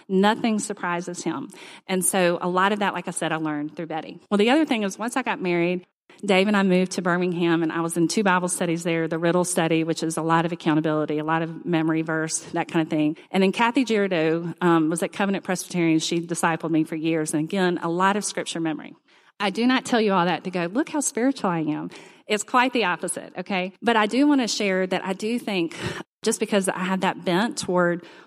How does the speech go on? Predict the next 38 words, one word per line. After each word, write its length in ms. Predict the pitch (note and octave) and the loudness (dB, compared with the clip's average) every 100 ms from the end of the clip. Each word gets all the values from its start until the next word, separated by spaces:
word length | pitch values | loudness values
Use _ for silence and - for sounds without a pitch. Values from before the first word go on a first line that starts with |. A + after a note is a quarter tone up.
| - | -6
wanting 380 | F3+ F3 G3+ G#3 | 2 4 4 2
to 80 | |
have 200 | F#3 F#3 | 0 0
scripture 460 | - - - - E3+ | 0 -4 -4 -4 -2
written 360 | F3 F3 - E3 | 0 -2 0 2
on 120 | F3 | 2
my 100 | F3 | 0
heart, 460 | - F3 D#3 - - - _ | -2 -2 -2 -8 -14 -20 _
it 120 | F#3+ | -2
completely 800 | F#3+ F#3+ A#3+ B3+ B3 G3+ G3+ G3 F#3 - _ | -2 0 -2 -2 0 0 0 -2 -6 -16 _
helped 360 | - G3+ - F3+ | 0 0 2 0
me 180 | D#3+ | 2
through 380 | D#3+ F3 E3 E3 | 2 -2 -4 -4
the 120 | E3 | -4
last 540 | E3+ D#3 D#3 - - - - - | -2 -2 -2 -6 -6 -12 -14 -4
year, 360 | F3+ E3+ G#3+ A#3 - | -2 0 0 -4 -8
the 60 | E3+ | -2
last 400 | D#3+ D#3 - - - | 0 0 -6 -10 -8
nine 300 | - D#3+ D#3+ | 0 4 4
years 260 | E3+ D#3+ - | 4 2 -2
of 60 | - | -8
my 100 | D3 | -8
life. 340 | - F3 - G3 | -8 -10 -8 0
Matter 160 | G3 | 0
of 60 | G3 | 2
fact, 180 | G#3+ F3 | 0 2
there's 240 | G3+ G3+ | 0 2
a, 320 | F3 E3+ F3 | 2 2 -2
there's 200 | D3+ F3 | -4 -4
a 40 | E3+ | -4
parable 360 | - B3 A#3 | -2 -2 0
in 100 | G3 | 0
the 60 | F3+ | 2
Bible 440 | F3 E3+ D#3+ D#3+ E3 E3 | 2 0 0 -6 -8 -2
that 160 | F3 | -2
Jesus 320 | - F#3 F#3 | 0 -2 -2
talks 260 | - E3+ - | -2 -4 -4
about, 300 | E3+ D#3+ E3 | -4 -4 -4